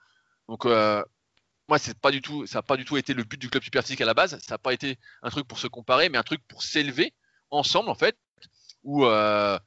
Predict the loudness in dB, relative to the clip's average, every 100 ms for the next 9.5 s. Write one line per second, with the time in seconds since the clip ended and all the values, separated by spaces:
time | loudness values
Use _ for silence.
0 | _ 2 4 4 -2 -8 -10 -12 -10 -12
1 | -8 -8 -6 -6 -6 -8 -14 -10 -8 -8
2 | -6 -2 2 2 0 -6 -18 -20 _ 2
3 | 2 6 6 6 0 -20 _ -2 0 2
4 | 2 4 2 2 0 2 0 0 6 6
5 | 4 -2 -2 -2 2 2 0 -20 _ _
6 | -2 2 2 2 0 -2 -6 -4 -4 -6
7 | -12 -12 -14 -16 -6 -2 -2 -2 -6 -2
8 | -2 2 2 2 2 -2 -4 -2 0 2
9 | 0 -2 -10 -2 -2